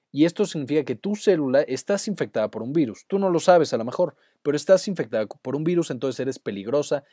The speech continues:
y tienes que morir para no infectar al resto del tejido y que sigamos viviendo el cuerpo en general. Entonces le liberan estas sustancias para que esta célula entienda que tiene que morir y directamente al activar estos receptores de muerte, llamados muy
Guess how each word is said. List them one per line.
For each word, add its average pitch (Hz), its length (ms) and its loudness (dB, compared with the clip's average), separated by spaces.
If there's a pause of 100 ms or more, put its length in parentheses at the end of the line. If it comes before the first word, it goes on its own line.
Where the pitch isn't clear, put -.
(160)
y 107 100 -10
tienes 127 360 -4
que 113 100 -6
morir 120 280 -4
para 107 200 0
no 131 80 -6
infectar 131 420 -2
al 104 80 -2
resto 101 300 -10
del 98 80 -14
tejido 123 420 -6 (280)
y 131 80 -16
que 139 120 0
sigamos 175 320 2
viviendo 175 380 2
el 113 80 -2
cuerpo - 300 -8
en 110 60 -10
general. 196 400 2 (920)
Entonces 208 420 4
le 156 100 4
liberan 139 420 2
estas 127 260 -6
sustancias 170 580 0
para 110 200 -2
que 123 120 -8
esta 117 220 -6
célula 110 260 -6
entienda 147 480 0
que - 100 -14
tiene 98 260 -12
que 120 80 -8
morir 147 380 -2 (460)
y 160 140 -2
directamente 151 960 2 (140)
al 104 160 -6
activar 123 400 0
estos 123 240 -4
receptores 107 560 -8
de 123 60 -4
muerte, 147 400 -2
llamados 87 400 -10
muy 92 640 -16